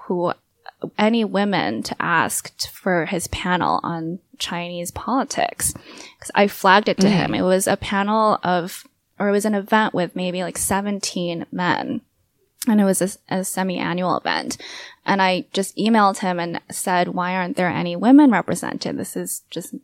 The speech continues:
Speaker 1: you know, in this day and age." And he writes back and says, "Well, I would love to have a woman in our event, but,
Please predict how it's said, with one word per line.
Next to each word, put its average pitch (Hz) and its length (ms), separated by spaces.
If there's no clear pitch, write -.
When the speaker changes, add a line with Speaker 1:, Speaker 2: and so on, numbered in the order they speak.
Speaker 1:
you 190 160
know, 160 200
in 170 100
this 190 180
day 180 180
and 170 100
age." 151 420
And 202 220
he 220 240
writes 202 260
back 180 320
and 185 160
says, 185 320
"Well, 226 180
I 208 140
would 190 180
love 226 400
to 190 120
have 170 440
a - 120
woman 175 480
in 175 240
our 165 200
event, 180 520
but, - 160